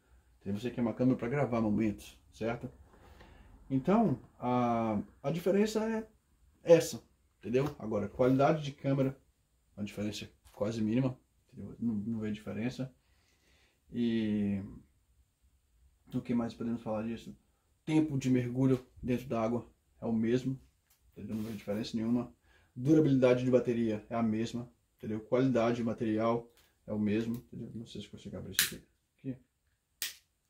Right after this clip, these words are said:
É, deixa eu ver aqui, se consigo abrir isso aqui.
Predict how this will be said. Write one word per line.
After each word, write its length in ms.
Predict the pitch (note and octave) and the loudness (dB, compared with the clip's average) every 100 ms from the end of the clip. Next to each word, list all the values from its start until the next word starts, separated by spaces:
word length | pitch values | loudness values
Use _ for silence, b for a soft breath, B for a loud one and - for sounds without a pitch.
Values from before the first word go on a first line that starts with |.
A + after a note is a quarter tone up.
| _ _ _ _ _ _ _ _ _ A2 | _ _ _ _ _ _ _ _ _ -12
É, 400 | G#2+ G2 G2 F#2 G#2+ - _ _ _ _ | -8 -6 -8 -10 -14 -20 _ _ _ _
deixa 300 | - - - | -20 -16 -16
eu 40 | - | -14
ver 60 | - | -18
aqui, 340 | - G#2+ A#2 | -16 -12 -10
se 380 | C3 _ _ _ | -10 _ _ _
consigo 260 | _ - - | _ -20 -20
abrir 160 | - - | -20 -20
isso 160 | - - | -20 -18
aqui. 160 | G#1+ | -18